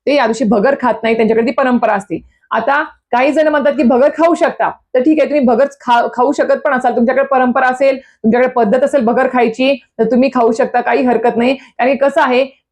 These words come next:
खाऊ नये की खावे ह्याच्यातच आपला सगळा काही घोळ होत चाललेला आहे. त्याच्यामुळे आपला आणि मनामध्ये अपराधी भाव राहतो, निर्मा-, निर्माण होतो की बाबा भगर खावी की नाही खावी, दोन टाइम साबुदाणा कोणाला जमत नाही,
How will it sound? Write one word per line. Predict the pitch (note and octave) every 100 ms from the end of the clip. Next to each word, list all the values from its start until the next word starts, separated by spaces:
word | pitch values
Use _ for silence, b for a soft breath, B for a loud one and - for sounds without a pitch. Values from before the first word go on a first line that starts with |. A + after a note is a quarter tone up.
| -
खाऊ | C4 D#4 D#4
नये | D4
की | D4 D4+
खावे | B3 C4+ A3 G3
ह्याच्यातच | A3 C#4 D4+
आपला | D4+ C4 C#4 D#4+ D#4+ B -
सगळा | B3+ C4+
काही | D4
घोळ | A3 C4
होत | C4+ C4+
चाललेला | - A#3 A3+
आहे. | A3 G3
त्याच्यामुळे | A3 C4 B3+
आपला | B3+ C#4 D#4 B B
आणि | A3
मनामध्ये | A#3 C4 C#4+ C#4 D4
अपराधी | B3+ C#4 C4+ D4
भाव | C4 C4+
राहतो, | C4 B3+
निर्मा-, | A3+ B3 B3 G#3 G#3
निर्माण | A#3+ C4+ C#4
होतो | B3+ B3 A#3
की | A#3
बाबा | A#3+ B3
भगर | A3 A3+
खावी | A#3+ A#3+ A3 A#3
की | B3
नाही | A#3+ A3+
खावी, | A3+ A3+
दोन | A3 A3
टाइम | A3+
साबुदाणा | A3+ G#3+ G#3+ A3+
कोणाला | A3+ A3+ A#3
जमत | G#3+ A#3 C#4+ A#3
नाही, | A3+ A3+